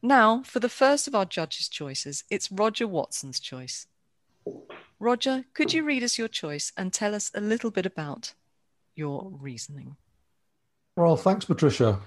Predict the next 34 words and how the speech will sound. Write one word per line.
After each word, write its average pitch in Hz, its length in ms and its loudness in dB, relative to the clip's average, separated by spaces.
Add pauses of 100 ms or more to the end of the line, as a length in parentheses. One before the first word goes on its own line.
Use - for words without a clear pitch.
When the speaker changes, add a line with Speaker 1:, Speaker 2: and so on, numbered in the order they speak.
Speaker 2:
And 123 380 2
I 143 80 -2
think 151 160 0
it, 143 180 0
it's - 160 -6
customary 151 560 4
to 127 100 0
say 127 440 6 (220)
when 127 120 4
you 123 80 8
do 139 160 8
these 117 300 2
things 110 240 4
that - 100 -2
this 139 180 2
wasn't 131 320 4
easy, 160 380 6
but 101 320 2
it 143 140 4
really 143 220 8
wasn't 147 340 4
easy. 101 360 4 (380)
Uh, 110 400 6 (240)
I 165 120 6
chose 160 420 6
this - 260 2
one 107 260 6
by 107 200 6
Rob 107 340 6 (100)
McKinnon. 110 680 2 (760)
"Round 165 640 8
bales 160 340 8
of 165 120 2
hay, 107 480 4